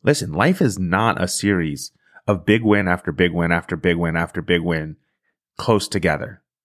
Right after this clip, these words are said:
That's just not how life works. And it gives us ton of motivation when it happens, but we always forget about the baby steps in between to get what, what, what it took to get us there.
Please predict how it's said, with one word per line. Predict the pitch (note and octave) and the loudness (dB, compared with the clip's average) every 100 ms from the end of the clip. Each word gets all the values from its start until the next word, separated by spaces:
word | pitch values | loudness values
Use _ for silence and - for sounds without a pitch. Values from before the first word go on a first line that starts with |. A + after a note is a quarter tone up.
| _ - | _ -4
That's | B2+ | -2
just | - D#3 | 0 0
not | D#3+ D3 | 0 2
how | B2+ | 2
life | G#2+ F#2+ | 2 0
works. | E2+ G2 D3+ - - - - _ _ _ _ _ - | 0 0 0 -6 -20 -18 -18 _ _ _ _ _ -2
And | A2+ | 0
it | G#2 | 2
gives | C3+ D3 | 2 2
us | B2+ | 2
ton | - B2 | 0 0
of | A2 | 2
motivation | G2 G2 F#2 G2+ G2+ | 2 2 2 0 -2
when | E2 | -2
it | - | -2
happens, | F#2 A#2+ - D2+ C#2 - - _ _ _ - | 0 0 -2 -8 -10 -14 -16 _ _ _ -12
but | F#2+ | -2
we | G2+ - | -2 2
always | G#2+ A#2 G#2+ | 2 2 0
forget | A2 G2+ | 0 0
about | F#2 F2+ - | 0 0 -2
the | |
baby | E2+ E2 D#2+ | -2 -2 -2
steps | - E2 - | -2 -2 -2
in | E2 | -6
between | E2 - B2+ C3 | -6 -4 -2 -2
to | G2+ | -2
get | G2+ - | -2 0
what, | F#2+ F#2+ - | 0 0 -2
what, | A2+ F#2 - | -2 -2 -2
what | F#2+ F#2+ | 0 0
it | - | 0
took | - - | -2 -4
to | F#2+ | -2
get | A2 F#2+ | 0 0
us | - - | -4 -8
there. | - - - | -8 -8 -12